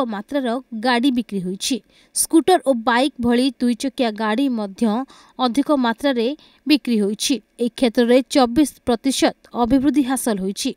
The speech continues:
ବାଇକ୍, ସ୍କୁଟରଠାରୁ ଆରମ୍ଭ କରି ଚାରିଚକିଆ କାର୍, କମର୍ସିଆଲ ଯାନ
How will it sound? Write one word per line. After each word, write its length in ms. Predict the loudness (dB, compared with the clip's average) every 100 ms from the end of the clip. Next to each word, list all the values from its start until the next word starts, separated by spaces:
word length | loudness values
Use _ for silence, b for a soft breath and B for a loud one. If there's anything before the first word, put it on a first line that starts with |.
| b b b b b
ବାଇକ୍, 360 | 2 4 4 0
ସ୍କୁଟରଠାରୁ 680 | -2 -2 0 -2 -2 0 0
ଆରମ୍ଭ 280 | 0 -2 0
କରି 220 | 0 -2 -6 -4
ଚାରିଚକିଆ 600 | -2 0 -2 -4 -4 -4
କାର୍, 320 | -2 -2 -2
କମର୍ସିଆଲ 600 | -4 -4 -4 -6 -4 -4 -4
ଯାନ 260 | -6 -4